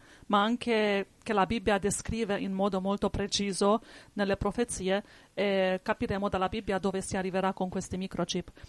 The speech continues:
C'è un video che abbiamo messo sulla pagina radio. Eh, prima cosa sulla pagina vedete questa foto che dice: "Ecco come saranno i marchiati sei sei sei".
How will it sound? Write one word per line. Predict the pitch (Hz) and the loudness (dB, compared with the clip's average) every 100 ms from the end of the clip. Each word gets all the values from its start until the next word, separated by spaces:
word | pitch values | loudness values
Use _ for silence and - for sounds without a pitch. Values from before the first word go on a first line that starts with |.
| - | -14
C'è | - 233 | 0 2
un | 226 | 2
video | 240 233 | 0 0
che | 220 | 2
abbiamo | 208 226 | 0 0
messo | 214 - | 0 -2
sulla | 226 208 202 | -2 -2 -4
pagina | 196 202 208 | -2 -2 -2
radio. | 190 185 180 196 190 240 - - - _ | -4 -4 -4 0 0 0 -4 -20 -20 _
Eh, | - 202 196 196 - _ | -4 -2 0 -2 -6 _
prima | - 269 233 | 0 2 2
cosa | 240 214 | 0 -4
sulla | - 254 | 0 0
pagina | - 214 220 233 233 | 2 2 2 2 2
vedete | 214 220 226 | 2 0 0
questa | 220 214 262 | -2 -2 0
foto | 254 208 185 - 208 269 302 - | 0 2 2 2 2 2 -2 -6
che | 220 | -4
dice: | 220 - 226 - | -2 0 0 0
"Ecco | 294 320 - 220 | -2 -2 -2 -2
come | - 208 208 | 0 -2 -2
saranno | 208 208 226 226 | 0 0 2 0
i | - | 0
marchiati | 214 196 - 214 220 208 | 0 0 0 0 0 0
sei | 185 202 202 | -4 -2 -2
sei | 190 185 | -2 -6
sei". | - 180 170 | -4 -4 -4